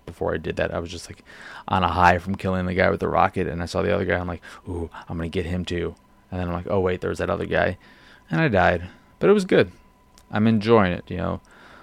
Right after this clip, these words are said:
Those first three matches were just really sour, but everything since, even if I end up not doing that well in a match, I still am having a really good time. So it's just those first three matches where I died, like, in thirty seconds every single time,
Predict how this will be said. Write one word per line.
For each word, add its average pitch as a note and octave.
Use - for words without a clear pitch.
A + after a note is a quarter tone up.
Those A#2
first F#3+
three F#3+
matches D#3
were F2+
just G2+
really A#2+
sour, F#2
but F#2+
everything A2
since, A2
even G2+
if F#2
I F#2
end G2
up F2+
not F#2+
doing F#2+
that F#2+
well G2
in F#2+
a F#2+
match, F#2+
I -
still G#2+
am G2
having G2
a G#2+
really G#2+
good G#2+
time. A#2+
So F#2
it's F2+
just F#2
those G2
first -
three A#2
matches F#2
where F2
I E2+
died, F2
like, E2+
in F2
thirty F2
seconds F2
every F2
single D#2+
time, F#2+